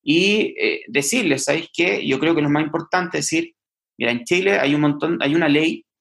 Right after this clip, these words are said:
que protege a las pacientes, a los pacientes con V I H. Ser diagnosticado con V I H en este momento no es una, eh, condena de muerte". Eh, yo creo que lo más importante es eso, no es una condena de muerte,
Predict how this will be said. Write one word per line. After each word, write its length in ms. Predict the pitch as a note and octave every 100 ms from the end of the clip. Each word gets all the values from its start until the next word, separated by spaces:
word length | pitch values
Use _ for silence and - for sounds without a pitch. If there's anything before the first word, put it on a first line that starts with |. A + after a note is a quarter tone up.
| _
que 160 | - C3+
protege 380 | C#3 C#3 E3+ E3+
a 40 |
las 80 | C3
pacientes, 340 | B2+ A#2 A#2 -
a 100 | B2+
los 80 |
pacientes 320 | A#2+ C3 B2+ C#3
con 140 | B2
V 80 | A2+
I 100 | F2+
H. 100 | - - _ _ _
Ser 220 | - D3+ D3+
diagnosticado 600 | E3 D#3+ D3+ C3+ D3+ E3+
con 120 | E3+
V 120 | E3
I 120 | E3
H 260 | E3+ E3+ F3
en 100 | D#3+
este 200 | D#3 E3+
momento 600 | E3+ E3 E3+ F3 F3 -
no 440 | C#3 C#3 C#3+ D#3+ -
es 440 | D3+ E3 - - _ _
una, 540 | - D3 D3 D3+ D3+ - _ -
eh, 140 | C#3
condena 320 | C3+ C#3 D#3
de 60 | D3+
muerte". 400 | D3+ D3 - - _ _ _ _
Eh, 300 | - B2 F2+
yo 120 | A#2 C#3
creo 140 | D3
que 60 | D3
lo 60 |
más 120 | C#3+
importante 420 | D3 C#3+ D#3 D3+ E3
es 60 |
eso, 100 | E3+
no 60 | E3+
es 100 | C#3
una 140 | D3+
condena 280 | D3+ D3+ D#3
de 60 | D#3+
muerte, 540 | E3 - D3+ E3 -